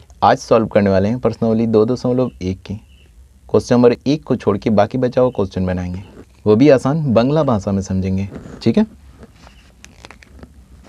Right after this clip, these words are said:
देखो थोड़ा प्रश्नावली दो दशमलव एक के। आज के बनाओ क्वेश्चन नंबर दो, तीन, चार और पाँच।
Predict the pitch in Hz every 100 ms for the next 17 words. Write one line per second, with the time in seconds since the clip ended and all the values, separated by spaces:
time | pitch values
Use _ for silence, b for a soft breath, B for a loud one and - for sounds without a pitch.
0 | - - - - _ - _ _ - 117
1 | 131 196 180 180 147 160 151 147 131 127
2 | 131 143 143 92 - 113 117 - _ _
3 | - 113 - 147 135 127 123 120 127 123
4 | 120 110 113 135 _ - 104 107 123 -
5 | 120 113 131 117 92 92 92